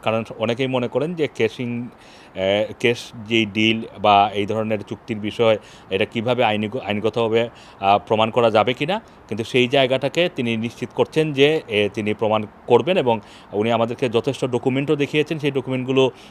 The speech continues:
দেখে আমরা, আম-, আমাদেরও মনে হচ্ছে যে আইনি যেই লড়াই তিনি চালাচ্ছেন, সেটার হয়তো একটা রেজাল্ট তিনি পাবেন। আহ, আবারও বলে রাখি যে, আহ, যে কোনো বিল্ডারই হোক, এখানে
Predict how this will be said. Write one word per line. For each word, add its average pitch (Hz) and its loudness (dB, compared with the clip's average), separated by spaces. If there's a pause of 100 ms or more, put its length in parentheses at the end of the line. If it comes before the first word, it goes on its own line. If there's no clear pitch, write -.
(140)
দেখে 120 6 (140)
আমরা, 110 0
আম-, 107 0
আমাদেরও 113 0
মনে 127 0
হচ্ছে 120 -4
যে 175 -2
আইনি 113 0 (160)
যেই 117 4
লড়াই 113 2
তিনি 117 -2 (340)
চালাচ্ছেন, 127 2
সেটার 110 0
হয়তো 110 0
একটা 107 -2
রেজাল্ট 101 2 (340)
তিনি 107 0 (380)
পাবেন। 95 4 (440)
আহ, 113 8
আবারও 135 6
বলে 143 4
রাখি 151 2
যে, 117 8
আহ, 104 0 (180)
যে 135 6
কোনো 165 2
বিল্ডারই 120 4
হোক, 92 -4
এখানে 107 0